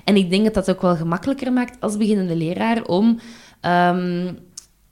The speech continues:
om eens bij iemand binnen te vallen of om eens materiaal te vragen. En dat dat niet alleen de taak is van die mentor. Ik denk dat de mentor de,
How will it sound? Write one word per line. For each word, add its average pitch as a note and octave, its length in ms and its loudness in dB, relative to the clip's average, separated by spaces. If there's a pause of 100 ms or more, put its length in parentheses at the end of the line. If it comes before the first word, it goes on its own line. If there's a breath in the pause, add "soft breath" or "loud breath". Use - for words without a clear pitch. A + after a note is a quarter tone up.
(640)
om G#3 180 0
eens G3 160 -2
bij F#3 160 2
iemand D#3+ 320 -2
binnen G3+ 240 2
te A#3+ 160 -6
vallen B3 540 0
of F#3 180 2
om F3 160 0
eens E3 200 -4
materiaal E3+ 600 0
te F#3 140 -2
vragen. E3+ 520 -2 (360 loud breath)
En A3 160 6
dat D4+ 120 4
dat C4 120 4
niet A#3 160 2
alleen F#3 360 0
de F#3+ 120 -2
taak F#3 240 -6
is G3 120 -12
van F3+ 140 -8
die D#3+ 120 -6
mentor. F#3 380 0
Ik E3+ 100 -4
denk F#3+ 120 2
dat F#3 100 0
de F#3 80 -2
mentor A3+ 460 2
de, F#3 300 4